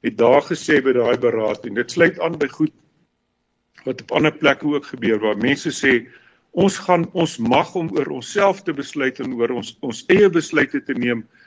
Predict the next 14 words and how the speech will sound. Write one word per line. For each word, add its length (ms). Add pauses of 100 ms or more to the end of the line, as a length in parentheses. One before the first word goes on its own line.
(340)
en 160
ons 340
eie 200
lot 460 (200)
te 100
verbeter, 520
gaan 260
ons 180
terugvat 540
en 160
in 140
ons 160
hande 320
sit." 260